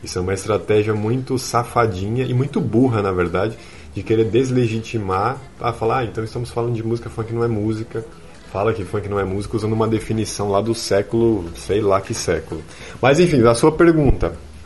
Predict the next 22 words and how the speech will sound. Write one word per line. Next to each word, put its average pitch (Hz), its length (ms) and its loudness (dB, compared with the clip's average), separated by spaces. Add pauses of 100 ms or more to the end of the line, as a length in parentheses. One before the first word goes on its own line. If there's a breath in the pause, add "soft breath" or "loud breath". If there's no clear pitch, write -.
Olha, 131 320 6
uma 139 140 -2
coisa 170 240 2
que - 100 -12
tem 170 160 0
em 170 60 2
comum, 170 360 2
funk 170 560 -2
é 226 40 0
uma 208 160 -4
cultura 147 440 -4
de 131 120 -8
favela, 110 480 2
uma 104 120 -2
cultura 104 380 -2
da 101 80 0
periferia, 104 720 -2
uma 98 140 -4
cultura 98 340 -4
de 98 100 -6
preto, 101 480 -4
pobre. 98 560 -2